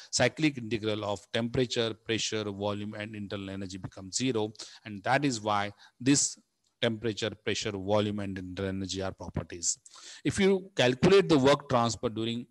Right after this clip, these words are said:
I to F, that is W I F, and work transfer during F to I, W F I, and if you do the summation of that, that won't be zero. Similarly, if you calculate the heat transfer from Q I to Q F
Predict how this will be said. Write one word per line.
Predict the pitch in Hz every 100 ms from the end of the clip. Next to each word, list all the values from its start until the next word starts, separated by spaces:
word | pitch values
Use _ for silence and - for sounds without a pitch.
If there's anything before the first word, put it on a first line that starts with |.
| _ -
I | 107 104
to | 104 98 123
F, | 117 - 104
that | 104 104
is | 98
W | 104 104 101
I | 98 110
F, | 127 - - _ - - _ _ -
and | 131 123
work | 135 147 147
transfer | 120 110 127 110
during | 110 110
F | 120 - -
to | 113
I, | 107 98
W | 92 101 101 107 117 101
F | -
I, | 135 107 90 - - - 135
and | 127
if | 160
you |
do | 156
the | 165
summation | 156 135 180 - 156
of | 127 110
that, | 107 107 - -
that | 107 107
won't | 107 104
be | 98 98 107
zero. | 95 101 90 90 - - - -
Similarly, | 143 165 175 151 139
if | 151
you | 135 - -
calculate | 120 120 143 131 127
the | 120
heat | 160 175 -
transfer | 113 107 - 110
from | - 104 -
Q | - 127
I | 117 110
to | 110 -
Q | 151 156
F | 107 117